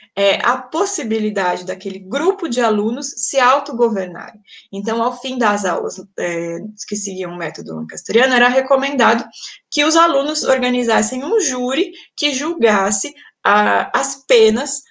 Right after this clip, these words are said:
dos alunos que tivessem infringido a disciplina durante a aula. E isso ocupava durante,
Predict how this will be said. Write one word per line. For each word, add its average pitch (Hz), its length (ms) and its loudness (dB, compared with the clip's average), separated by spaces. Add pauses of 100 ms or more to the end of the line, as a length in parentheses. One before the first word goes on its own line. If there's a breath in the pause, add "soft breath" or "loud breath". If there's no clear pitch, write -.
(100)
dos 233 200 0
alunos 214 500 0
que 220 120 -12
tivessem 214 460 -2
infringido 233 880 -6
a 214 120 0
disciplina 214 640 -4
durante 196 420 -2
a 208 200 2
aula. 165 260 -4 (480 loud breath)
E 277 240 2
isso 466 160 2
ocupava 294 800 0
durante, 196 760 -4